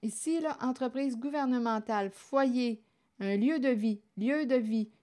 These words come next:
Ici, il y a la carte de l'avocat et la prison. On va avoir des comptes à rendre à la justice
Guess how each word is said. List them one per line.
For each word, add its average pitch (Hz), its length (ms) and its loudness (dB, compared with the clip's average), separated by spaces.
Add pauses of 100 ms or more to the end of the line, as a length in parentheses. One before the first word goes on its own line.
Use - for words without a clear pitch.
(100)
Ici, 285 320 -2
il 277 40 0
y 240 60 0
a 202 60 2
la 208 120 0
carte 233 280 -4
de 208 140 -2
l'avocat 202 600 0 (260)
et 214 180 4
la 208 120 0
prison. 196 500 -4 (1700)
On 214 120 -8
va 214 120 0
avoir 220 200 -2
des 214 140 -4
comptes 302 340 -8
à 262 120 0
rendre 247 280 -2
à 214 80 -2
la 208 140 -2
justice 208 640 -8